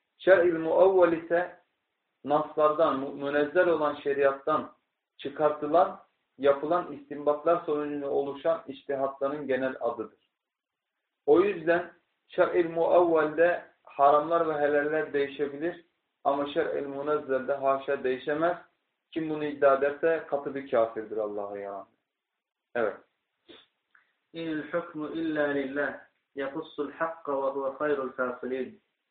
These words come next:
Speaker 1: Hüküm, hakimiye, kanun koymak sadece Allah'a ait.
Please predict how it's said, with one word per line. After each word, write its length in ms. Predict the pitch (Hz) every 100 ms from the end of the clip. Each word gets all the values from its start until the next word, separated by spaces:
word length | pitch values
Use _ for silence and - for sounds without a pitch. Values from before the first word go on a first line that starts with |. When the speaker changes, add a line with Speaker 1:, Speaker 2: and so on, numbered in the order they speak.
| _ _
Speaker 1:
Hüküm, 580 | 147 147 196 190 139 - _ _
hakimiye, 960 | - 151 160 160 170 175 185 165 139 -
kanun 400 | 143 143 170 175
koymak 440 | 165 160 175 175
sadece 380 | 175 196 160 151
Allah'a 440 | 143 143 143 156
ait. 340 | 170 185 196